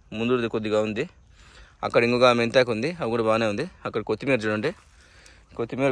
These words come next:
కూడా బాగానే పెరుగుతుంది. ఏమంటే ఇక్కడంతా చెట్లు అడ్డం వచ్చేస్తున్నాయి,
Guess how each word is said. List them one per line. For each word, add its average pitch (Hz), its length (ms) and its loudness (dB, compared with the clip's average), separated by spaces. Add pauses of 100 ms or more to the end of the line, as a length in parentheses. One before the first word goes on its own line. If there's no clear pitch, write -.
కూడా 175 140 4 (1800)
బాగానే 120 220 2
పెరుగుతుంది. 117 440 -2 (280)
ఏమంటే 123 220 -4
ఇక్కడంతా 120 320 -2
చెట్లు 143 220 0
అడ్డం 139 220 4
వచ్చేస్తున్నాయి, 120 520 -2